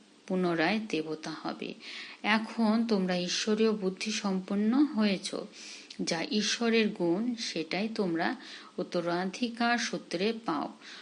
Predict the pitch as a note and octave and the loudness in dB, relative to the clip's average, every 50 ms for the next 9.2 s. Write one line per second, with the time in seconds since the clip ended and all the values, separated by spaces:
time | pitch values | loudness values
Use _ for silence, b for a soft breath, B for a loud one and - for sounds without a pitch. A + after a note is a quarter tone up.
0 | B B B B B D#3+ F3 G3+ A3 G#3+ G#3+ A#3 C4 B3+ C4+ C4+ B3+ - - - | B B B B B 2 6 6 6 8 6 6 6 6 6 6 6 4 2 2
1 | A3 G#3+ G3+ F#3 F3+ F3+ G3+ G3 F3 E3+ - - F3+ F3+ F3+ - - F#3 A3 A#3+ | 2 4 4 4 4 4 2 2 0 -2 -2 -2 -4 -4 -4 -4 -4 -4 -2 -2
2 | A#3+ A3 - - - - E3 E3+ F3 E3 D#3 D3+ - D#3 D#3+ E3 F3+ - B B | -2 -2 -4 -6 -8 -6 -4 -2 -2 0 0 0 -2 -2 -4 -6 -8 -12 B B
3 | B B B B B B B B G3+ F3+ E3 D#3 D3+ D3+ E3+ F3+ F3+ - - G3 | B B B B B B B B -6 -4 -4 -4 -4 -2 -2 -2 -2 -2 -2 -2
4 | F#3 F3 E3+ G#3 B3+ C#4 C#4 - - F#3+ F3 E3 D#3+ D#3 D#3+ E3 E3 E3 E3 E3 | 0 0 2 2 2 2 2 0 -2 -2 0 0 2 2 0 0 0 2 2 2
5 | E3+ F#3+ A#3+ C4+ C#4 B3+ G#3 D#3+ D3+ D3+ D#3 E3 D#3+ - - - F3+ D#3+ D3 C#3+ | 2 4 4 4 4 4 4 2 0 0 0 -2 -2 -4 -4 -4 -4 -4 -4 -6
6 | - - - F2 - - - B B B B B B B B B B G#3+ G#3 G#3+ | -6 -6 -6 -6 -6 -8 -12 B B B B B B B B B B 4 6 6
7 | A3+ A#3 A3 A3 A3 G#3+ F3+ D#3 C#3+ C#3+ - - - - F#3 D#3+ D#3+ D3+ D3+ E3 | 8 6 6 4 2 2 2 2 2 2 0 -2 -6 -6 -6 -4 -2 -2 -2 -2
8 | F3+ F3 - - - G3 G3 G#3 C4 C#4+ C4 G#3+ F#3 D#3+ D3+ D#3 D3+ D3 D3+ - | -2 -2 -2 -2 -2 0 2 4 4 4 4 2 0 -2 0 -2 -2 -4 -4 -6
9 | - D3+ D3 - | -8 -8 -6 -6